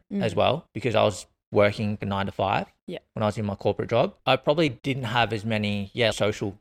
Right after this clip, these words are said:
Speaker 2: events. But, like, I wouldn't recommend that, for example, for
Speaker 1: Mm.
Speaker 2: anyone.
Speaker 1: Yeah, honestly, I think it just comes down to what works best for you. Like, I know one of our P Ts here, Michael, he does the two meals a day thing. That's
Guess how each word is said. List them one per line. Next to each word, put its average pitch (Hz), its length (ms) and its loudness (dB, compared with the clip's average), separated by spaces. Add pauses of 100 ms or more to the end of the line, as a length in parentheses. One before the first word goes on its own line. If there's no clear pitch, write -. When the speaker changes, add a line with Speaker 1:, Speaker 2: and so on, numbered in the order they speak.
Speaker 2:
events. 98 400 -6 (600)
But, 104 340 2
like, 120 180 -2
I 135 100 8
wouldn't 120 240 4
recommend 101 400 -2
that, 98 200 -2 (140)
for 104 80 -6
example, 95 420 -6
for 101 140 -8
Speaker 1:
Mm. 98 220 -6
Speaker 2:
anyone. 101 460 -4 (300)
Speaker 1:
Yeah, 220 280 0
honestly, 220 320 -2
I 190 80 -2
think 226 160 -2
it 359 60 -6
just 453 180 -2
comes 233 240 -2
down 185 300 -4
to 185 440 -2
what 180 240 0
works 180 260 -2
best - 420 -6 (140)
for 196 80 -6
you. 180 160 -4
Like, 180 160 -4
I 180 40 0
know 196 140 -2
one 247 140 -2
of 196 60 -2
our 185 120 2
P 170 220 -8
Ts 170 300 -8
here, 170 180 -6
Michael, 165 400 -6
he 196 420 -2
does 175 220 4
the 170 100 -4
two 180 560 0
meals 175 300 -4
a 175 40 -4
day 165 280 -2
thing. 208 220 -2 (420)
That's - 440 -2